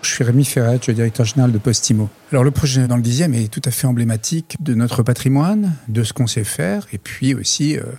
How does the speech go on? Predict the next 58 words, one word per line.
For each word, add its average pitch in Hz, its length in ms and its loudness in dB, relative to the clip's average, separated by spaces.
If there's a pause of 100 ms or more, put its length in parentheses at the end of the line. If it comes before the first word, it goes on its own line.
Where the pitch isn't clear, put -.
(120)
des 107 40 0
difficultés 107 560 -4
à 110 60 2
le 117 60 0
faire. 190 460 -2 (120)
On 156 80 -6
a 147 60 -2
un 139 100 0
immeuble 151 400 -2
industriel, 139 760 -2
structure - 720 -10
très - 200 -6
lourde, 127 400 -2
béton, 113 600 -6
euh, - 20 -10 (100)
métal 120 580 -2
et 98 40 -6
tout - 120 -14
ce - 80 -10
qu'on - 140 -4
veut. 175 240 2 (180)
On 117 120 0
y 120 80 2
triait 117 320 -2
du 110 100 0
courrier. 165 460 -2
Donc, 110 240 -8
trier 143 260 -4
du 123 100 -2
courrier, 196 280 -2
ça - 160 0
veut 131 80 -4
dire 135 160 -2
des 107 120 -6
charges. 92 600 -6 (580)
On 107 100 -4
pense 113 240 0
toujours 110 280 -4
que 104 100 -8
trier 110 200 -6
du 107 100 -6
courrier, 78 280 -4
c'est - 120 -6
un 98 60 -6
facteur - 380 -6
qui - 120 -8
part - 160 -4
avec 120 140 -4
son 123 140 -2
vélo 113 340 -2
et 131 40 -4
puis - 160 -8
avec 120 160 -4
sa - 100 -4
besace. 101 520 -6
Oui, 165 160 0
bien 120 160 0
sûr. 165 280 -2